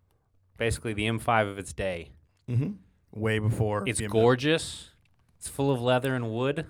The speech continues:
Speaker 2: Good-looking car.
Speaker 1: Yeah.
Speaker 2: Yeah.
Speaker 1: And then it all
Speaker 2: Um,
Speaker 1: went downhill.
Speaker 2: And in the, uh, <laughs> in the same year, they also made the Mistral. I don't know if you've ever looked up
Speaker 1: That
Speaker 2: the Maserati Mistral.
Speaker 1: That means nothing to me.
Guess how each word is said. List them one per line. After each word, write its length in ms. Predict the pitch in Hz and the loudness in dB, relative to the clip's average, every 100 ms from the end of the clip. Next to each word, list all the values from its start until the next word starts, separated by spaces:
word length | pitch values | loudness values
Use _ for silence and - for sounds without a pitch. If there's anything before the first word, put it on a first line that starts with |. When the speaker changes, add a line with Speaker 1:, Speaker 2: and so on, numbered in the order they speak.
| - | -2
Speaker 2:
Good-looking 400 | 117 120 127 113 | 0 0 -2 0
car. 300 | 107 101 101 - | 0 0 -2 -8
Speaker 1:
Yeah. 340 | 101 117 107 90 - | -6 -2 -2 -6 -12
Speaker 2:
Yeah. 200 | - 104 - _ - | -6 -6 -6 _ -12
Speaker 1:
And 120 | 110 | -4
then 100 | 123 | 2
it 40 | 123 | 6
all 160 | 127 135 | 10 10
Speaker 2:
Um, 60 | |
Speaker 1:
went 140 | 135 127 | 8 4
downhill. 640 | 131 123 127 120 98 90 - | 2 4 4 2 0 -4 -8
Speaker 2:
And 160 | - 135 | -2 0
in 180 | 147 143 | 0 0
the, 300 | 139 139 139 - | -2 -2 -4 0
uh, 640 | 135 131 131 127 123 127 - _ _ _ _ | 2 4 4 2 0 -4 -10 _ _ _ _
<laughs> 80 | - - 123 - - - - - - - - - - | -4 -2 -4 -6 -12 -14 -14 -18 -12 -10 -10 -12 -6
in 80 | 127 | 2
the 100 | 123 | 4
same 320 | - 151 151 | 6 6 6
year, 420 | 127 147 123 104 98 | 4 6 6 4 0
they 140 | 110 | 2
also 260 | 107 107 110 | 2 2 0
made 320 | 104 101 98 | 0 0 0
the 220 | 95 92 - | -2 -4 -6
Mistral. 600 | 104 - 101 95 53 - - _ _ | -6 -4 -4 -6 -6 -12 -20 _ _
I 100 | - | -10
don't 120 | 113 104 | -6 -4
know 100 | 98 | -4
if 120 | 101 | -4
you've 100 | 101 | -4
ever 220 | 98 90 | -4 -4
looked 220 | 92 95 101 | -6 -6 -6
up 120 | 92 | 0
Speaker 1:
That 120 | 101 | 0
Speaker 2:
the 80 | 90 | 0
Maserati 420 | 92 95 92 90 | -6 -6 -6 -8
Mistral. 460 | 92 90 104 98 78 | -8 -6 -4 -4 -4
Speaker 1:
That 160 | 101 | -6
means 180 | 98 90 | -6 -8
nothing 300 | 101 92 95 | -8 -8 -10
to 60 | 95 | -10
me. 160 | 92 | -12